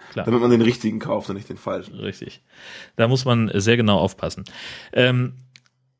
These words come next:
Speaker 1: ja, also ich bin immer noch total geflasht. Richtig
Speaker 2: Ich
Speaker 1: gut.
Speaker 2: auch.
Speaker 1: Richtig
Speaker 2: Gar nicht
Speaker 1: gut.
Speaker 2: so schlimm, dass heute nur einer war.
Speaker 1: Genau.
Speaker 2: War gut.
Speaker 1: Wir haben, äh, diverse Shark News. Und zwar, äh,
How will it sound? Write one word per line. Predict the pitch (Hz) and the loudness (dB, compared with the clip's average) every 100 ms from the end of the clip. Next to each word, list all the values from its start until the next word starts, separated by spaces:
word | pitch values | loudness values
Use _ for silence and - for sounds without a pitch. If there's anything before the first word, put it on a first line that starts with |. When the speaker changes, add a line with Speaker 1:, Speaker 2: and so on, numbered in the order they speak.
| - | 0
Speaker 1:
ja, | 117 | 2
also | 90 113 104 104 - - | 2 0 0 -4 -12 -12
ich | - - | -12 -2
bin | 131 | -2
immer | 131 123 | 0 0
noch | 95 | -2
total | 95 101 92 | -4 -6 -6
geflasht. | - - - - - - - - 123 | -8 -10 -8 -10 -16 -20 -20 -6 -4
Richtig | 127 117 | -4 -8
Speaker 2:
Ich | - | -12
Speaker 1:
gut. | - | -14
Speaker 2:
auch. | - _ _ _ _ _ _ - | -18 _ _ _ _ _ _ -4
Speaker 1:
Richtig | 107 - | -4 0
Speaker 2:
Gar | 143 | 2
nicht | 156 | 2
Speaker 1:
gut. | 143 | 2
Speaker 2:
so | |
schlimm, | 143 | 2
dass | 120 | 2
heute | 151 104 | 0 -2
nur | - | -4
einer | 87 87 | -6 -6
war. | 92 - _ - | -10 -16 _ -6
Speaker 1:
Genau. | 143 117 | -2 -2
Speaker 2:
War | |
gut. | - - _ _ _ _ _ _ - - _ | -4 -12 _ _ _ _ _ _ -20 -20 _
Speaker 1:
Wir | 120 131 160 | -2 0 2
haben, | 160 185 180 175 | 2 2 2 2
äh, | 143 143 | 2 0
diverse | 139 117 117 160 156 151 143 123 | 0 0 2 2 2 2 2 0
Shark | - 143 175 180 113 | 0 2 2 0 -2
News. | 92 95 175 - - _ _ _ _ _ _ _ _ - - - - - - | 0 0 0 -4 -12 _ _ _ _ _ _ _ _ -20 -20 -20 -20 -20 -2
Und | 120 113 | 0 0
zwar, | - 117 123 135 139 143 - _ _ _ _ _ _ _ _ _ | 0 4 4 4 2 0 -8 _ _ _ _ _ _ _ _ _
äh, | 110 110 | 0 2